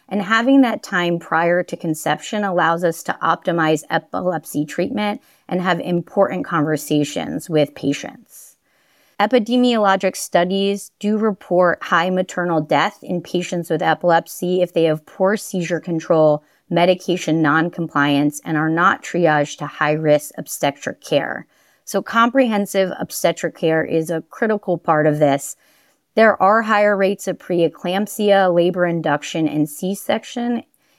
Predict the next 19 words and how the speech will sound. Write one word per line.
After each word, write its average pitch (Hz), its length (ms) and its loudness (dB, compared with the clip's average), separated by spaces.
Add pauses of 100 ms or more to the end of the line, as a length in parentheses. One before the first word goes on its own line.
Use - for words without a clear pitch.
(120)
in 185 200 0
women 185 320 0
with 185 160 0
epilepsy, 196 880 0 (220)
but 208 120 2
I 220 140 6
do 247 380 4
want 208 360 2
to 220 120 -4
emphasize 208 760 -2
that - 180 -2
ninety 196 460 0
percent 175 500 -4
of 160 80 -2
all 185 320 2
pregnancies 175 800 -2
result 165 420 -2
in 170 120 -4
delivery 156 800 0